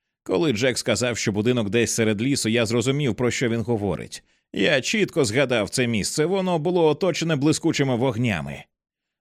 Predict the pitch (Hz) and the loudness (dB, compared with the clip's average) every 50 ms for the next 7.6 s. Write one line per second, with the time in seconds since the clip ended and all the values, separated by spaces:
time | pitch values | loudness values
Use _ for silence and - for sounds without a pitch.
0 | _ _ - - 151 151 160 131 139 143 - 165 160 160 160 165 180 202 - - | _ _ -6 -2 2 2 2 2 0 0 0 0 0 0 0 0 0 -2 -2 -2
1 | - 113 107 - - - 135 117 101 110 110 110 110 - 127 113 110 127 135 135 | 0 -2 -2 -2 -2 -2 -2 0 0 0 0 0 0 0 -2 0 0 -2 -4 -4
2 | 135 156 131 90 - 80 76 73 85 76 73 78 62 - - - _ _ _ _ | -4 -4 -4 -4 -4 -6 -8 -6 -8 -8 -8 -10 -10 -10 -14 -20 _ _ _ _
3 | _ _ _ _ _ _ - - 160 151 135 139 139 123 - - 151 143 - 147 | _ _ _ _ _ _ -6 -2 0 0 2 2 0 0 2 0 0 2 2 0
4 | 127 113 127 120 110 101 107 113 101 85 80 90 107 107 - - - 139 131 113 | 2 4 2 2 4 4 2 2 2 2 0 0 0 -2 -2 -2 0 0 0 2
5 | 107 107 120 127 123 104 123 135 117 104 - 127 120 120 120 120 131 156 165 160 | 2 2 2 2 2 0 0 -2 -2 0 0 0 0 0 -2 -2 -2 0 0 2
6 | 123 87 76 85 95 110 117 110 - - 143 135 117 - - 135 123 113 104 - | 0 0 2 2 2 2 2 0 -2 -2 -2 -2 -2 0 -2 -2 0 0 -2 -2
7 | 107 117 117 110 82 - - - 71 53 - | -4 -4 -2 -4 -4 -4 -6 -10 -10 -12 -14